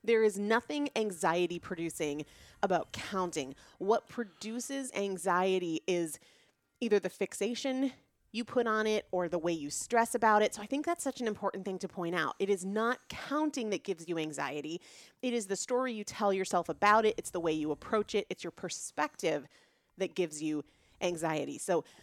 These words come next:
while I personally am not a counter, that's a, just a high maintenance kind of thing that I'm a, I'm an easy kind of go with the flow kind of person. I'm, I'm not, I'm not into anything that's, like, laborious on the daily.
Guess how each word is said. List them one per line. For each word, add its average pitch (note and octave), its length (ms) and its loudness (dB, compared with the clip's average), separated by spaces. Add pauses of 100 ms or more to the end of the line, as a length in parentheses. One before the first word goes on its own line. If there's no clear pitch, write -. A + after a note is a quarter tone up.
(120)
while F#3+ 380 2
I G3 200 4
personally A3 760 -4 (360)
am G3+ 140 -2
not F3+ 200 -2
a - 60 -4
counter, G3 540 -4
that's F3+ 180 -2
a, D#3 100 -2
just E3 240 -6
a D3 60 0 (280)
high F3+ 280 -2
maintenance F3 580 -4
kind E3+ 220 -4
of E3 60 -4
thing E3+ 280 -4
that D3+ 200 0
I'm E3+ 180 -4
a, D3+ 100 -4 (120)
I'm A#3+ 140 0
an F#3+ 120 -4
easy E3+ 500 -8 (520)
kind F3 100 -2
of E3 80 -4
go E3+ 160 0
with D#3+ 140 0
the D#3+ 60 -4
flow C#3+ 200 -2
kind D3 220 -6
of - 40 -8
person. D#3 320 -6
I'm, C#3+ 300 -4
I'm D3 160 -6
not, D3 320 -6 (1160)
I'm B3+ 100 0
not A#3 160 8
into G#3+ 240 4
anything G3 320 -2
that's, E3+ 220 -2
like, D#3 320 -2 (360)
laborious E3 880 0
on D#3+ 160 -2
the D#3 80 -4
daily. D#3+ 560 -2